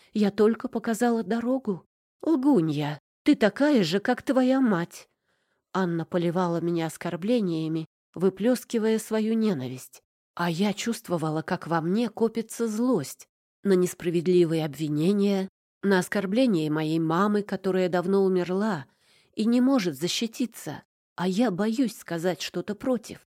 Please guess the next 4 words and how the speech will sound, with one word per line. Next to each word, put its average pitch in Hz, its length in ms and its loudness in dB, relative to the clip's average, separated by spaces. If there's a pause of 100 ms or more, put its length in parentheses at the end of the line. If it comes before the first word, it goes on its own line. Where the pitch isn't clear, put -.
(240)
Злость 196 440 2
нарастала, 165 720 -4 (540)
требовала 202 560 2
выхода, 175 640 -2